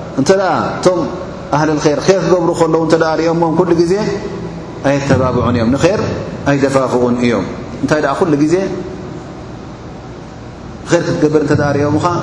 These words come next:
ከመይ ገይሮም ካብዚ ኸይር እዚ ንድሕሪት ከም ዘትርፉኻ ናብ ትህኪት ከም ትወድቕ ይገብሩኻ ማለት እዮም። ኢዘን እቲ ድልየቶም ሕጂ እንታይ ነይሮም?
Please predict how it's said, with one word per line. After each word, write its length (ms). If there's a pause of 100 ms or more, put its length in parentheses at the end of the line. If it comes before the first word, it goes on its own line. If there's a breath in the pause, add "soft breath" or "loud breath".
(120)
ከመይ 300
ገይሮም 260
ካብዚ 260
ኸይር 180
እዚ 100
ንድሕሪት 320
ከም 140
ዘትርፉኻ 420 (960)
ናብ 180
ትህኪት 420
ከም 180
ትወድቕ 420 (340)
ይገብሩኻ 480 (580)
ማለት 300
እዮም። 200 (640)
ኢዘን 240
እቲ 120
ድልየቶም 420
ሕጂ 180
እንታይ 260
ነይሮም? 300